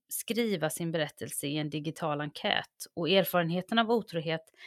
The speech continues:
kan antingen handla om att man själv har varit otrogen eller att någon partner eller annan nära anhörig har varit otrogen.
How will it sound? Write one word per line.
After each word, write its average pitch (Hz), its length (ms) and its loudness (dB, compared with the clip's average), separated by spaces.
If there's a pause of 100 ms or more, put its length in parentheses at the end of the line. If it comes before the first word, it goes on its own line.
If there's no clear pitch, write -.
(280)
kan 190 140 4
antingen 190 360 4
handla 226 360 4
om 156 460 2
att 170 200 -6
man 156 160 0
själv 233 360 4
har 175 100 2
varit 156 260 2
otrogen - 580 -6
eller 165 260 -2
att 151 120 -4
någon 160 160 0
partner 170 640 0
eller 156 220 0
annan 180 320 2
nära 196 280 2
anhörig 151 680 -2
har 151 120 -4
varit 147 340 -2
otrogen. - 460 -14